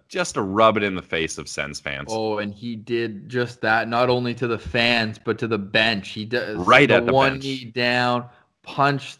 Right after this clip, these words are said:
Speaker 2: through, right staring through Guy Boucher's soul.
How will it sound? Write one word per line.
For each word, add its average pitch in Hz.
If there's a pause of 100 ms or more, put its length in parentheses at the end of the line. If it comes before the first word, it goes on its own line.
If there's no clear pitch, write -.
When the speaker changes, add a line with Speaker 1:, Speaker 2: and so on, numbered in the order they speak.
Speaker 2:
through, 127
right 143
staring 139
through 147
Guy 135
Boucher's 123
soul. 110